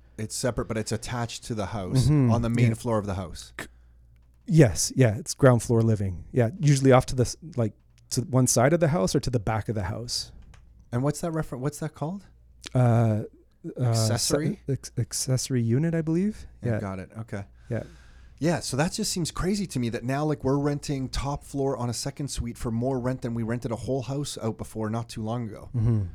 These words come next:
Speaker 1: Like, this is kinda, like, the demand that I think if, if we extrapolate this out, like, ten years, like, where are we headed?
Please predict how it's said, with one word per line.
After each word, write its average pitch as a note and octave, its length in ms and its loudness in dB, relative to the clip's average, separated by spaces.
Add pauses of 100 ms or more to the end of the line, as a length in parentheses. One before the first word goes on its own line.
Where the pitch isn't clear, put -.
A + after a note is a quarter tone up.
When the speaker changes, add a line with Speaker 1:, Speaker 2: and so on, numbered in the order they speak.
(140)
Speaker 1:
Like, A2 140 -4
this D#3+ 240 2
is E3 120 -2
kinda, D3+ 280 -6
like, A#2+ 160 -4
the B2+ 80 -10
demand A2+ 420 -2
that A2+ 80 -4
I A2 80 -2
think B2 320 -6 (300)
if, - 160 -2 (120)
if C3 120 -6
we E3+ 120 2
extrapolate E3+ 520 -4
this B2+ 160 -4
out, C#3+ 100 -4
like, A2+ 140 -8
ten C#3 200 -2
years, C#3+ 200 -2
like, G2 100 -10
where C3 140 -2
are D#3+ 80 -2
we G#2+ 100 -4
headed? A#2 340 -6